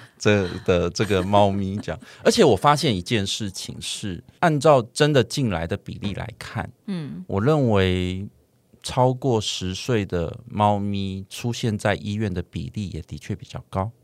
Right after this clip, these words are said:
Speaker 2: 哦。
Speaker 1: 好，三岁到五岁，甚至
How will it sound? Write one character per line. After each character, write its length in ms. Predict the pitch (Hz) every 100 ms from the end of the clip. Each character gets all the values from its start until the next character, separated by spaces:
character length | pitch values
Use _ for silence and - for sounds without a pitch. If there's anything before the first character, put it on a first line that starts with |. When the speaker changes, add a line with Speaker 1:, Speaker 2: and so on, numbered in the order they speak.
| _ _ -
Speaker 2:
哦。 560 | 175 175 196 208 185 165
Speaker 1:
好， 320 | 82 - 170 -
三 200 | - 208
岁 160 | 214 185
到 200 | 175 127
五 160 | 90
岁， 340 | - 131 107 - _
甚 240 | - 170 151
至 560 | 151 135 107 98 -